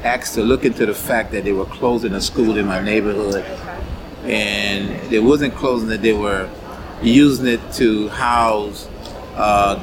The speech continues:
kids, um, in an alternative setting.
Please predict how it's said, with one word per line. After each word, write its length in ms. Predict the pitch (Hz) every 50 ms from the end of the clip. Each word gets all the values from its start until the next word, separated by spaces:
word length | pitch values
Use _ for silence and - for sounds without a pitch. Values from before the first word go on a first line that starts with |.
| -
kids, 720 | - - - 143 135 127 123 117 113 - - - - - - - - -
um, 640 | - 107 104 101 101 98 95 92 92 90 90 95 95 - - - - - - - - - - - - -
in 120 | 113 110
an 80 | 110 104
alternative 560 | 101 107 - - 151 147 135 127 98 110 98
setting. 460 | - - - 135 123 110 98 87 87